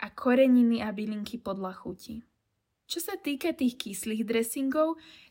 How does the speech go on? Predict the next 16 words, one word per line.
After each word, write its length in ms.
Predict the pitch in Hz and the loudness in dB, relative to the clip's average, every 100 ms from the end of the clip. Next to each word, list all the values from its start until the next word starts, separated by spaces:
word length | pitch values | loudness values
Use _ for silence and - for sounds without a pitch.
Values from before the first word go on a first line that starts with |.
| - | 4
tam 160 | 254 | 6
rada 240 | 247 254 247 | 8 6 6
používam 600 | 240 233 240 247 226 220 | 4 4 4 4 2 0
ocot 260 | 220 247 | -2 -4
balzamiko, 1000 | 202 202 208 226 196 185 185 - 247 330 - _ - | 0 2 2 0 -4 -6 -8 -4 -4 -4 -10 _ 0
olivový 480 | 226 226 208 196 - | 2 2 -2 -8 -4
olej, 560 | 226 240 247 233 233 240 _ _ _ _ | 2 4 6 4 2 -4 _ _ _ _
opäť 480 | 262 262 262 247 226 | 0 4 4 4 4
nejaký 460 | 226 214 202 - 240 | 0 0 -4 -12 -14
typ 180 | 190 - | -16 -12
sladidla, 880 | - 247 240 233 226 214 196 220 | 0 2 2 0 -2 -2 -4 -6
napríklad 640 | 240 233 226 220 - 208 - | -2 -2 -2 -6 -6 -8 -4
spomínaný 560 | - 233 233 233 226 | 2 6 6 6 2
datlový 480 | 214 214 254 233 214 | 0 -2 0 0 -2
sirup, 540 | - - 233 277 269 _ - | -8 -4 -2 -2 -6 _ -4
med 500 | 220 214 220 226 | -2 -2 -4 -8